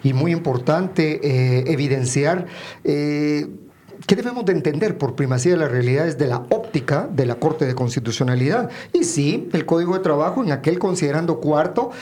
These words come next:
establece que el derecho laboral es realista y objetivo. Partimos entonces de que el Código de Trabajo sí tiene asidero de realidad, es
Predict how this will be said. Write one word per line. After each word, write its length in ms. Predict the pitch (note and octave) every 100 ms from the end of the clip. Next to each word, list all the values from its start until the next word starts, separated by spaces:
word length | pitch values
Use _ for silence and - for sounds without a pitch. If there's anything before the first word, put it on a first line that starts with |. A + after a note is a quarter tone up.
| -
establece 720 | - F3+ F3+ D#3 E3+ E3 F#3
que 100 | F3+
el 60 | G3+
derecho 280 | D#3+ D3+ F3
laboral 480 | D#3 C#3 C3+ D#3 D#3
es 260 | D#3+ D#3+ - -
realista 720 | - C#3+ C#3 F3+ F3 D#3+ D#3
y 100 | D#3+
objetivo. 600 | C#3 B2+ C#3 B2 F3+ D#3 F#2 - - - _ _ - - - - - - -
Partimos 460 | C3 B2+ D4 F4
entonces 400 | F#3+ A3 A3+ -
de 100 | D#3
que 80 | D3+
el 60 | B2+
Código 240 | E3+ F3+
de 60 | -
Trabajo 480 | E3 E3 F3+ F#4 G4+
sí 180 | C#4+
tiene 280 | D4 A3 G#3
asidero 520 | A#3 A3 F#3+ C4 C4
de 340 | B2+ D#3 A#3 - C#3
realidad, 680 | C3+ C3+ B2+ C#3 F3+ - - - - F#3+
es 260 | - -